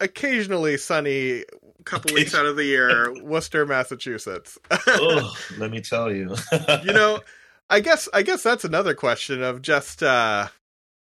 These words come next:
Speaker 1: getting acclimatized to winter. Uh, that, that was probably interesting, huh? <laughs>
Speaker 2: Oh, let me, winter was, I remember living in,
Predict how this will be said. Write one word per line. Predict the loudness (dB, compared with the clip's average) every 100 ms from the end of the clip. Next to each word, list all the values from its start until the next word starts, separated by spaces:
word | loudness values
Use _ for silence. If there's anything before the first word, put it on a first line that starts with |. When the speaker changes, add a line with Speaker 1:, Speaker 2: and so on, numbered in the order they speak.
| 0
Speaker 1:
getting | 2 2 0 -4 -8
acclimatized | -10 -6 2 2 2 -2 0 2 0 -2 -8
to | -6 -6 -6
winter. | -6 -4 -4 -2 -2 -2 -6 -12 _ _ _
Uh, | -4 0 2 2 0 -2
that, | -2 -2 -2 -6
that | -4 -2
was | -4 -4
probably | -2 -2 -2 -4 -4
interesting, | -6 -10 -6 -6
huh? | -4 -2 -2
<laughs> | -6 _ _ _
Speaker 2:
Oh, | 0 2 2
let | 0 -2 -4
me, | -6
winter | -6 -6 -4 -4 -2
was, | -2 -4 -6
I |
remember | -10 -6 -4 -2 0 0
living | 0 -4 -4
in, | -8 -10